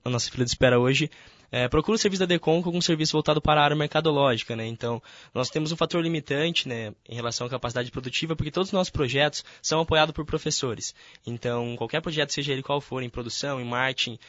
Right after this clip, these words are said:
gestão de pessoas, sempre vai ter um professor especialista dando total suporte para a equipe. Então, muitas vezes acabamos ficando restri-, ficamos restrito, restritos ao número de professor. Então, de repente, surge um, um,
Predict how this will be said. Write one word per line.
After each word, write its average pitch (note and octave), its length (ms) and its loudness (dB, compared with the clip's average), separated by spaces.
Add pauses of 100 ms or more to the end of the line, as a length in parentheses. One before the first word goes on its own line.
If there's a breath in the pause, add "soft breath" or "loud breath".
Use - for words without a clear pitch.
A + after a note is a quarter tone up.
(200 loud breath)
gestão A#2+ 200 -6
de D3 80 -2
pessoas, D3 380 0
sempre D#3+ 200 -4
vai D#3+ 100 0
ter E3 100 -2
um D#3+ 80 0
professor C#3+ 320 -4
especialista D#3 760 2 (220 loud breath)
dando C#3+ 140 0
total D#3 240 4
suporte - 360 0
para E3 200 2
a - 20 2
equipe. - 400 -6 (340 loud breath)
Então, C#3 200 4
muitas E3 180 4
vezes E3+ 160 6
acabamos D#3+ 320 2
ficando E3 160 0
restri-, E3 300 -2 (160)
ficamos - 340 2
restrito, D#3+ 560 0 (300 soft breath)
restritos - 440 -4
ao D#3 120 4
número F3+ 240 2
de E3+ 80 -2
professor. F3 480 0
Então, A#2 160 -4
de B2 80 -4
repente, C3 260 -4
surge D3 220 -2
um, D3 40 -4
um, B2 500 -8